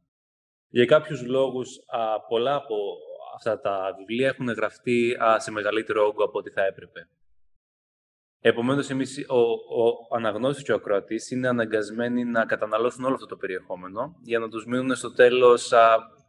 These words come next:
τρεις, τρία με πέντε πράγματα, που είναι και ο σκοπός με, για τον οποίο, α, διαβάζουν ή ακούνε ένα βιβλίο. Α, δοκιμάστε το και με κάποιον φίλο σας ή φίλη σας, ο οποίος, α,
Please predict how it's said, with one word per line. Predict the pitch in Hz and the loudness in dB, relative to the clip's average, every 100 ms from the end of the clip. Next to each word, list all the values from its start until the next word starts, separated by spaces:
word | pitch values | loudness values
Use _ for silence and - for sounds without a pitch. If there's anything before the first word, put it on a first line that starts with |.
| _ | _
τρεις, | 120 113 113 120 - | 0 0 0 -8 0
τρία | 123 117 | 4 4
με | 107 | 2
πέντε | 110 104 | -4 -2
πράγματα, | 107 98 92 90 | 0 0 -2 -12
που | 90 | -10
είναι | 101 | -10
και | 95 | -12
ο | |
σκοπός | 98 - - 98 | -12 -8 -4 -4
με, | 101 | -6
για | 95 101 | -8 -6
τον | 101 | -6
οποίο, | 98 92 104 - - - - - 101 | -6 0 0 0 -6 -18 -18 -2 2
α, | 101 98 | 4 4
διαβάζουν | 98 95 101 104 | 2 2 0 0
ή | 98 | -8
ακούνε | 95 98 | -8 -10
ένα | 98 | -8
βιβλίο. | 92 90 92 85 - _ _ _ - _ _ _ - 117 | -10 -10 -10 -12 -14 _ _ _ -20 _ _ _ -6 2
Α, | 110 | 2
δοκιμάστε | 107 113 127 131 | 2 0 0 0
το | 120 | -4
και | |
με | 113 | -4
κάποιον | 117 - 113 | -4 -4 -6
φίλο | - 110 | -8 -6
σας | 98 95 - | -6 -10 -14
ή | |
φίλη | - 101 98 | -14 -14 -10
σας, | 95 98 | -8 -8
ο | |
οποίος, | 92 101 95 - | -6 -4 -6 -4
α, | 101 | -2